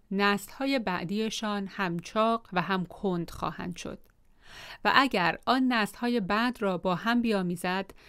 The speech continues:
می‌توانست نژادی از پرندگان چاق و کند رو پرورش دهد. این نژاد جوجه که نه توسط خدا، بلکه توسط طراحی هوشمندانهٔ انسان به وجود آمده بود،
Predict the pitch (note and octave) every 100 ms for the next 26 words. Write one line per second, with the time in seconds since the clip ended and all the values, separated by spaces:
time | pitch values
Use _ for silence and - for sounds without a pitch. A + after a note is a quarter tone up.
0 | - - C4 - A#3 A3+ A3 G#3+ - G3+
1 | F#3+ F#3 G#3+ G#3 A3+ G3 F#3 - F#3 F3
2 | F3 F3 F#3 G3 G3+ - - G3+ G3+ G#3
3 | G3+ F#3 F3 - G#3+ G3+ F#3 E3+ G3 E3
4 | - E3 F3 E3+ - F3+ F3+ - - _
5 | - - - - - - C4 C4+ C#4+ B3
6 | A#3+ B3+ G3+ A3 F#3 F3+ D3+ - F#3 G#3+
7 | C#4 B3+ A#3+ - F3+ E3+ - E3+ D3+ -
8 | - - - - F#3+ G#3 A#3 A3+ - F3+
9 | E3+ - G3+ - G#3 - F#3+ F3+ F3+ E3+
10 | - G3+ F#3+ G3 F#3 - F3+ F3+ F3+ F3+
11 | G3 G#3+ - F3+ F3 - A#3+ B3 B3 G3+
12 | F#3 F3 E3+ E3 F3 G3+ G#3